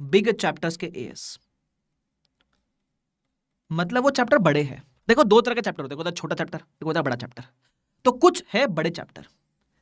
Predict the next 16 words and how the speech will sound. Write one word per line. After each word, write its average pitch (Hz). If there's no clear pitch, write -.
बिग 240
चैप्टर 170
के 175
एएस, -
बराबर। 147
ऐसे 196
टोटल 233
कितने 226
चैप्टर 180
है 151
सर? 175
टोटल 208
तीन 196
चैप्टर 131
है 85
ऐसे, -